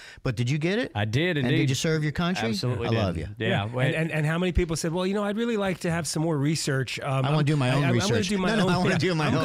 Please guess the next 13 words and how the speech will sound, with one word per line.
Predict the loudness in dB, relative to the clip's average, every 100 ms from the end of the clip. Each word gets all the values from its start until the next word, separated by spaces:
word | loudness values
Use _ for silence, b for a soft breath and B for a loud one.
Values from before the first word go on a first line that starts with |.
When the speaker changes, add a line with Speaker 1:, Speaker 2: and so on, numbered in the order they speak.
| 0
Speaker 3:
gonna | 0
do | 2 0
my | 0
Speaker 1:
research. | 0
Speaker 3:
own | 0 0
research | 2 0 0 -2 -2 -2
to | -6
find | -4 -4 -2
out | 0
what | 0 0
it |
is | 0 0
you're, | 0